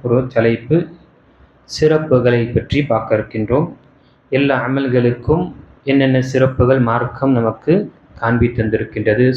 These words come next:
சொல்லியிருக்கின்றது என்ற, அஹ், விஷயங்களை, பாடங்களை நாம் பார்ப்போம். நாம் நேற்று, நம்ம, அஹ், கடைசி அமர்வில் நாம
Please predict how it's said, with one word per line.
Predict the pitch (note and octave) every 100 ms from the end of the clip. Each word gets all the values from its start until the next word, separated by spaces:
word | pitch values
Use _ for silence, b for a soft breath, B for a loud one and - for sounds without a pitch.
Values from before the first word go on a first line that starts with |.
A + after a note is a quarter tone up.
| -
சொல்லியிருக்கின்றது | A2 A2 G#2+ G#2+ G#2 G#2
என்ற, | G#2 B2+ F#3 - B B B B B _ _ _ -
அஹ், | A#2 A2+
விஷயங்களை, | A2+ - A#2 A2
பாடங்களை | G#2+ A2 A2 G#2+ G#2+
நாம் | G#2 G#2
பார்ப்போம். | G#2+ G#2 A#2+ E3+ G3 - _ _ _ _ - -
நாம் | A#2+ A#2+
நேற்று, | A#2+ A#2 B2+ C3+ -
நம்ம, | A#2+ A#2
அஹ், | A2+ A2+ A2+ A2+ A2
கடைசி | B2+ C3 C3 B2
அமர்வில் | A2+ A2 A2+ A2
நாம | G#2+ C3+ G#3+